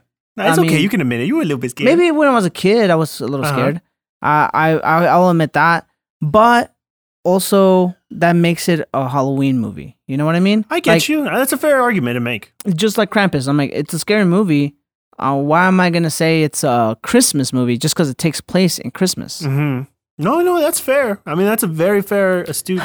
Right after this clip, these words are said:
Speaker 2: <laughs>
Speaker 1: argument.
Speaker 2: No, just kidding.
Speaker 1: <laughs>
Speaker 2: Well, I'm
Speaker 1: He's
Speaker 2: all
Speaker 1: all
Speaker 2: tired
Speaker 1: tired
Speaker 2: from
Speaker 1: from his
Speaker 2: talking.
Speaker 1: ride. No, I, I agree with you.
Speaker 2: <laughs>
Speaker 1: Like, it is in that middle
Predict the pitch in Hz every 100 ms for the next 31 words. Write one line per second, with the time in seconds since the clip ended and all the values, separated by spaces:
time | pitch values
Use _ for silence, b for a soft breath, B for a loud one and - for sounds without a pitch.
0 | - - _ - 170 131 113 123 _ _
1 | B B B _ 170 165 160 117 151 151
2 | 156 180 185 190 185 - 139 147 156 151
3 | - - 180 - - 240 359 208 214 269
4 | 277 262 285 262 226 - 143 135 170 -
5 | 214 240 247 262 254 220 151 165 175 196
6 | 208